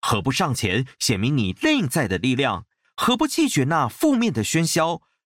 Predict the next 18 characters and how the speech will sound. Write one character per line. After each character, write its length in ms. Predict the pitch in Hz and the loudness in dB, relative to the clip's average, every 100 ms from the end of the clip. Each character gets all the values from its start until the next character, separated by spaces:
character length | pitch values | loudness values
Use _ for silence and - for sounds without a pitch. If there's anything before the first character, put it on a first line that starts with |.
| - | 0
别 160 | 127 | 0
再 140 | 123 165 | 2 -2
听 300 | - 151 160 | 2 0 0
歌 260 | - 302 | 0 0
利 220 | 302 277 143 | 2 2 2
亚 160 | 90 | 0
的 100 | 87 | -4
嘲 240 | - 90 82 | -4 -4 0
弄， 300 | 165 147 - _ _ _ _ _ | 0 0 -4 _ _ _ _ _
别 120 | 107 | -4
再 140 | 110 147 | -2 -2
相 180 | - 143 | 0 0
信 280 | 156 117 | 2 0
障 280 | 104 - 311 | 0 0 0
碍 220 | 285 165 | 0 -2
太 300 | 101 - 139 | -2 -2 -2
大 240 | 101 127 92 | -2 -2 -2
了。 240 | 85 71 | -4 -6